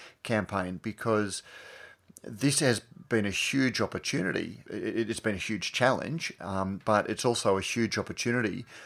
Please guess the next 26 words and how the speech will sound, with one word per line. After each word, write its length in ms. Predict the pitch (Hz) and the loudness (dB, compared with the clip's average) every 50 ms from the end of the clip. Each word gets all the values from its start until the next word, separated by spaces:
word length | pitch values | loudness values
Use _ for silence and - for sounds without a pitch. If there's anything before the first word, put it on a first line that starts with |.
| - - _ | -20 -20 _
for 480 | - - - - - 123 120 120 113 | -16 -14 -12 -4 2 4 4 4 4
small 420 | 110 - - - 104 104 104 107 104 | 4 0 -4 -2 0 2 2 2 4
local 320 | 101 101 98 98 - 104 | 4 4 2 2 -2 -6
breweries 680 | 92 85 - 143 160 - - - - - 127 - - - - - - - - - _ _ | -6 -2 -2 -2 -2 -2 -4 -8 -8 -8 -8 -10 -10 -10 -14 -20 -20 -20 -20 -20 _ _
to 640 | - - - 120 113 113 110 107 110 107 107 107 98 - | -6 2 4 6 8 8 8 6 6 4 2 2 0 -2
not 280 | 113 117 120 113 - - | 0 4 4 4 4 2
just 200 | - 110 - - | -2 -2 -2 0
survive, 560 | - 101 90 101 107 110 113 95 82 85 - - | -2 0 4 6 8 8 8 6 2 0 -4 -6
but 200 | - 101 - - | -8 -8 -6 -6
to 580 | - - 113 107 104 104 104 101 98 92 - - | -4 -2 0 0 0 0 -2 -2 -4 -6 -8 -14
highlight 840 | - - - - 117 117 117 117 117 113 110 104 87 87 - - - - _ - | -16 -14 -8 0 4 4 6 6 6 6 6 6 4 0 -6 -10 -16 -16 _ -8
how 160 | 107 107 98 | -2 -2 -2
deeply 520 | 101 87 - - 110 110 104 - 110 110 | -2 -4 -2 -2 -2 -2 -2 -2 -2 -2
entrenched 640 | 101 95 90 - - 104 98 95 - - - - - | -2 -2 -4 -4 -4 -4 -4 -4 -6 -8 -8 -4 -2
they 160 | 104 101 98 | 0 2 2
are 200 | 95 95 95 98 | 4 4 2 2
in 100 | 98 98 | 2 0
their 120 | 98 95 | -2 -4
community 600 | 95 - - 101 107 110 127 139 - - - - - | -4 -6 -8 -4 -4 -4 -4 -4 -6 -8 -8 -6 -6
and 140 | 104 107 104 | -4 -2 0
all 180 | 101 117 113 | 2 4 4
of 80 | 110 92 | 4 4
those 260 | 98 95 90 90 - | 4 2 0 0 -2
things. 280 | - 123 113 98 90 92 | -4 -4 -4 -4 -6 -6
And 120 | 98 92 | -8 -4
so 280 | - - 110 107 104 | 4 6 6 6 6